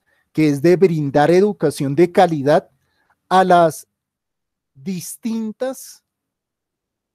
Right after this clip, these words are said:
comunidades que integran nuestro país, Colombia. Creo que sería un buen proyecto marco con el que se pueden empezar a trabajar varios subproyectos, como lo ha hecho el centro de met-, el centro de,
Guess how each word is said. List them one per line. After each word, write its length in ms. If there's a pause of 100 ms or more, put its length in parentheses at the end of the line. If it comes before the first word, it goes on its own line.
(280)
comunidades 880
que 120
integran 520
nuestro 460
país, 420
Colombia. 680 (600)
Creo 260
que 100
sería 240
un 100
buen 260
proyecto 680
marco 680
con 160
el 140
que 140
se 140
pueden 460 (320)
empezar 500
a 100
trabajar 480
varios 360
subproyectos, 880
como 260
lo 140
ha 80
hecho 300
el 100
centro 540 (240)
de 100
met-, 260 (140)
el 160
centro 400
de, 300